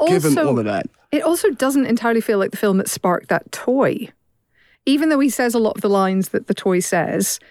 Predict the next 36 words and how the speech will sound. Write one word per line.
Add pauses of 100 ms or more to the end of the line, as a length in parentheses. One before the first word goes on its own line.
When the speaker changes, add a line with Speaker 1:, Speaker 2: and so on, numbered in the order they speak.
(320)
Speaker 2:
it
Speaker 1:
Mm.
Speaker 2:
doesn't
feel
like
that (100)
toy.
Um,
you
know,
a
lot
of
toys
aren't (140)
very
good
representations
of
their
movies,
but
it
doesn't
Speaker 1:
Mm.
Speaker 2:
feel
like
a
good
representation
of
this
character (520)
in
that
toy.